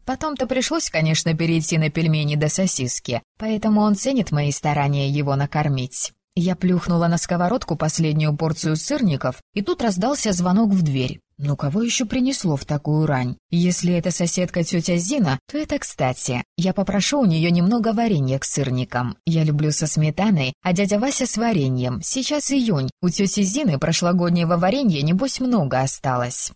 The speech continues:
Соседка дружила еще с дядей Васиной покойной женой и теперь подкармливает его по доброте душевной.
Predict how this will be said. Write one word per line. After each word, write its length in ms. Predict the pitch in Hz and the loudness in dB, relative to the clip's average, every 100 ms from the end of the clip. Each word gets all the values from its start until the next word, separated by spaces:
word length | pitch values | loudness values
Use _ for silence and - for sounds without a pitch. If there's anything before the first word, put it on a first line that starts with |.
| _ | _
Соседка 560 | - 220 226 339 - 143 | -4 -2 0 -2 -2 -2
дружила 440 | 156 165 226 302 | 0 0 2 2
еще 300 | 160 147 175 | 0 0 0
с 60 | 160 | 2
дядей 240 | 175 170 | 2 0
Васиной 460 | 180 277 - 202 185 | 0 0 2 2 2
покойной 500 | 196 190 247 226 226 | 0 0 2 4 2
женой 400 | 208 220 143 127 | 2 2 2 0
и 160 | - 185 | -2 -2
теперь 320 | 240 269 269 | -2 -2 -2
подкармливает 760 | 277 - 208 139 135 139 139 | -4 -2 -2 0 0 0 0
его 260 | 151 143 143 | 0 0 0
по 100 | 147 | 0
доброте 500 | 147 143 151 - 139 | 0 0 -2 0 0
душевной. 760 | 139 143 143 127 127 123 143 | -2 -2 -2 -2 -2 -4 -6